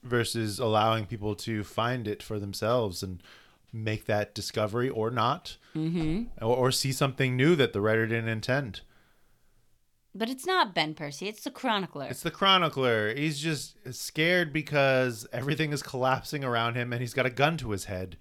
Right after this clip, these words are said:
Speaker 2: He's reflecting.
Speaker 1: Yeah,
Speaker 2: "How did
Speaker 1: right?
Speaker 2: I get here?"
Speaker 1: Jun Wei is not hanging, is not happy to be where she is, and wants to kill this man as they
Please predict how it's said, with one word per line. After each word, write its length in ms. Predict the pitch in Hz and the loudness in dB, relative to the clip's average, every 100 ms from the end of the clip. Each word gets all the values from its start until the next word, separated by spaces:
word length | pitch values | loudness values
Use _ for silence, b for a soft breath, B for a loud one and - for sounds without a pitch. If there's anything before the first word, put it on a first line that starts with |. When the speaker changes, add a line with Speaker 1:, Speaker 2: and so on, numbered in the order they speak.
| b | b
Speaker 2:
He's 180 | 240 233 | -6 -4
reflecting. 680 | 233 - 294 294 - 220 151 | -8 0 0 0 0 0 2
Speaker 1:
Yeah, 240 | 135 107 78 | 0 -2 -2
Speaker 2:
"How 160 | - 392 | -2 -2
did 180 | - | 0
Speaker 1:
right? 0 | |
Speaker 2:
I 140 | 349 339 | 2 0
get 220 | 320 294 | 0 -2
here?" 440 | 302 339 359 349 - | -2 -4 -4 -6 -8
Speaker 1:
Jun 200 | 139 135 | -8 -2
Wei 340 | 135 143 131 120 | 0 2 2 0
is 720 | 120 123 120 117 107 98 110 | -2 -2 -2 -4 -6 -12 -14
not 340 | 107 113 127 120 | -6 0 0 0
hanging, 560 | 117 113 110 113 123 b b b b b b b | -4 -4 -6 -8 -10 b b b b b b b
is 180 | 120 104 | -8 -4
not 280 | 117 131 117 | 2 2 0
happy 640 | 107 117 113 123 120 131 | 2 2 2 -2 -2 -4
to 200 | 131 120 | -4 -6
be 360 | 101 113 113 117 | -4 -4 -4 -2
where 280 | 110 110 | 0 0
she 320 | 101 - 101 98 | -2 -4 -4 -2
is, 320 | 110 127 110 | -2 -4 -4
and 400 | 101 110 110 101 | -6 -6 -8 -8
wants 460 | 98 110 - - | -6 -6 -8 -8
to 300 | 117 127 127 | -4 -2 -2
kill 260 | 120 127 156 | -4 -6 -4
this 220 | 135 101 | -4 -6
man 260 | 101 104 123 | -6 -6 -4
as 200 | 113 98 | -6 -4
they 340 | 110 110 110 | -2 -2 -6